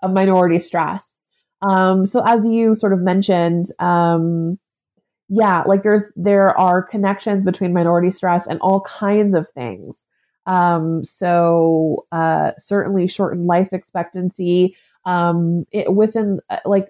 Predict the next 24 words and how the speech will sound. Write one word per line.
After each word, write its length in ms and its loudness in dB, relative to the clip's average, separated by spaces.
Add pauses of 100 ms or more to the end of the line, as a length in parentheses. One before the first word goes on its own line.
(140)
another 360 0
finding 480 -2
within 280 -2
minority 360 0
stress 340 -4
theory 600 2 (460)
is, 720 2
um, 640 0 (420)
that 720 2
like 220 -2
low 260 4
birth 360 0
weight 480 2
in 260 -2
the 100 0
Black 300 -2
community 680 0
is 120 -2
attributed 580 -2
to 360 -2
racism 640 -2
and 120 -4
minorities, 560 -2
like 220 -6